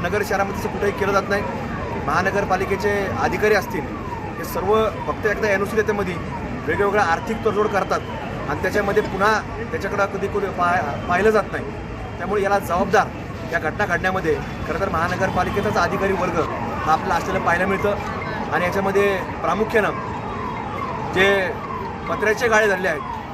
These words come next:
या पत्र्याच्या गाळ्यामध्ये देखील त्याचा धोका निर्माण झालेला आहे. एक गाळ्याला जर आग लागली तर अगदी आठ आठ, दहा दहा पत्र्याचे गाळे हे जळ-, जळून खाक होतात आणि सर्वसामान्य वर्गाचं त्याच्यामध्ये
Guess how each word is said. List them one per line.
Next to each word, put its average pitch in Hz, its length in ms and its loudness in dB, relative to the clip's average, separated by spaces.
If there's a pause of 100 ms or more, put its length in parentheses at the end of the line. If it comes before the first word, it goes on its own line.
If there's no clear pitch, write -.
(340)
या 165 60 -4
पत्र्याच्या 208 440 0
गाळ्यामध्ये 208 400 4
देखील 214 180 -2
त्याचा 214 160 -2
धोका 170 240 0
निर्माण 208 280 0
झालेला 175 220 2
आहे. - 760 -2
एक 220 80 2
गाळ्याला 208 300 6
जर 214 140 0
आग 196 180 2
लागली 196 260 0 (460)
तर 202 120 0 (180)
अगदी 190 220 0
आठ 196 200 4
आठ, 214 100 0
दहा 170 160 0
दहा 202 200 0
पत्र्याचे 202 260 0
गाळे 185 200 6
हे 190 80 0
जळ-, 175 640 -4
जळून 202 240 0
खाक 185 200 2
होतात 180 220 0 (560)
आणि 202 100 2
सर्वसामान्य 214 760 2
वर्गाचं 202 460 2
त्याच्यामध्ये 185 640 -2